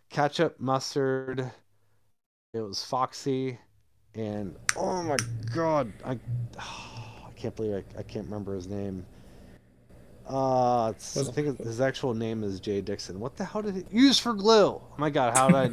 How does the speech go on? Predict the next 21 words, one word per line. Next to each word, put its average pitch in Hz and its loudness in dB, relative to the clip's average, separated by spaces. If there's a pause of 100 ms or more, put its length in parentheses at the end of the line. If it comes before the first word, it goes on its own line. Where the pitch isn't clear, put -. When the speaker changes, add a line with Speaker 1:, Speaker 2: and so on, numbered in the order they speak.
Speaker 1:
I 180 8
forget - 4
that? - 0 (140)
Speaker 2:
<laughs> - -8
Speaker 1:
Um, 120 2 (600)
Speaker 2:
Did 202 2
Speaker 1:
yeah, 175 2
Speaker 2:
McFly 339 2
Speaker 1:
I've, 330 0
uh, - 4
Speaker 2:
ever 214 2
make 143 -2
it 156 0
over 151 -2
to 170 -8
the 165 -4
States 175 -6
for 143 -6
a 131 -4
major 135 -6
tournament? 156 -12